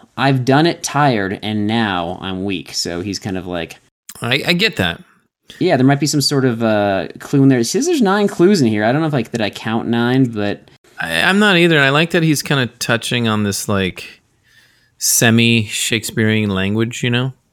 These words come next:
Speaker 2: Tarry
Speaker 1: Mm.
Speaker 2: scant with gaze and blaze
Speaker 1: Yeah, it's
Speaker 2: and
Speaker 1: very creative.
Speaker 2: I don't know if he's trying. Does he realize that that is not, like, who says "Tarry scant with marvel gaze"? You know what I mean? Like, I get that it's supposed to be, like,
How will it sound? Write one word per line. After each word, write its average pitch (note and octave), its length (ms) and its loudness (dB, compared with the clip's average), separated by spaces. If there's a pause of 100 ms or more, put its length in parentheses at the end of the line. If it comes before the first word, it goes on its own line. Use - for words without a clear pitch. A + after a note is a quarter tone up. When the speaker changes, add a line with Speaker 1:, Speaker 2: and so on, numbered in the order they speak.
Speaker 2:
Tarry A2 280 6
Speaker 1:
Mm. G#2 40 2
Speaker 2:
scant G2+ 560 -2
with A#2 200 -8
gaze G2+ 380 2
and F#2 260 0
blaze F#2+ 240 0
Speaker 1:
Yeah, G#2 200 2
it's G2+ 100 -4
Speaker 2:
and F#2 60 -4
Speaker 1:
very D#3+ 260 -2 (120)
creative. C3+ 520 -6 (160)
Speaker 2:
I C#3+ 80 0
don't E3+ 100 4
know F3+ 80 4
if E3 60 2
he's C#3+ 200 2
trying. C#3+ 840 2
Does D3 180 2
he D#3 220 0
realize D3+ 440 2
that C#3+ 120 -6
that B2+ 400 2
is A#2+ 260 -2
not, A#2 360 0
like, A#2+ 180 -4
who C#3 200 -2
says C3 240 -2
"Tarry A#2 340 0
scant - 580 -2
with G#2 140 -6
marvel G2 280 -2
gaze"? F#2 340 -4
You G2 60 -2
know G2 80 -2
what G2 40 -2
I G#2 40 0
mean? G#2+ 80 0
Like, G2+ 180 -4
I A2 80 2
get A#2+ 360 2 (140)
that G#2 200 2
it's G#2 140 -2
supposed A2 380 0
to G#2 40 -4
be, G2+ 80 0
like, F2+ 240 -2